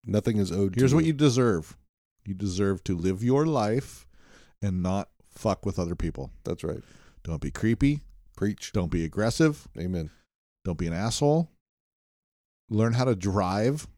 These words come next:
Speaker 1: <laughs> Please.
Speaker 2: Um, be kind to each other.
Speaker 1: Mm-hmm.
Speaker 2: 'Cause we're all in this together.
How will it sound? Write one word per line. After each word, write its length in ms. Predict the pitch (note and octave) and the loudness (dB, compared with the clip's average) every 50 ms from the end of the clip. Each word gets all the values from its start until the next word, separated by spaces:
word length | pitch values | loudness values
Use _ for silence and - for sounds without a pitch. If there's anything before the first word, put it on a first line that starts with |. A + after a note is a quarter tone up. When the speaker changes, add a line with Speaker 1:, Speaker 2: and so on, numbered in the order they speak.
| - - - | -14 -14 -14
Speaker 1:
<laughs> 240 | _ _ - _ - | _ _ -20 _ -14
Please. 400 | - - E2+ D#2+ D#2 D#2+ - - _ _ _ _ _ _ _ _ _ _ _ - - - - - | -10 -8 -8 -8 -8 -10 -12 -16 _ _ _ _ _ _ _ _ _ _ _ -20 -20 -12 -4 -2
Speaker 2:
Um, 640 | G#2+ G#2+ G2+ G2 G2 F#2+ F#2 F2+ F2 E2 E2 D#2+ - - - - - - - - - - G#2+ | 0 2 2 2 2 0 0 0 -2 -2 -4 -6 -8 -12 -20 -20 -20 -20 -20 -20 -14 -6 -4
be 120 | A#2+ - | -4 -4
kind 600 | - - - - B2 C3 C#3 D3 D3+ D#3 D3+ C#3 - | -2 -4 -4 -2 0 2 4 4 4 4 2 0 0
to 160 | - D#3+ D#3 | 2 2 2
each 180 | D3 - - | 2 2 4
other. 360 | D#3 C#3 C3 D3 D#3 F3+ F3 - - _ _ _ _ - | 4 4 6 4 2 0 0 -4 -10 _ _ _ _ -8
Speaker 1:
Mm-hmm. 320 | A2 G#2 F2+ D#2+ F#2+ D#2+ D2 - _ _ _ _ _ _ _ _ - | -6 -6 -6 -6 -6 -8 -8 -10 _ _ _ _ _ _ _ _ -2
Speaker 2:
'Cause 260 | - B2+ A#2 F2+ F2 | 0 2 2 2 2
we're 180 | G2+ A2+ A2 A2 | 2 2 4 6
all 200 | A#2 C3 C3 A#2+ | 6 6 6 6
in 120 | A#2+ C3+ | 4 4
this 160 | C#3 C#3+ - | 2 0 0
together. 540 | - - A2+ G2+ A2 G#2+ G#2+ B2+ C#3+ D#3+ | -2 -4 -2 0 0 0 2 0 0 -2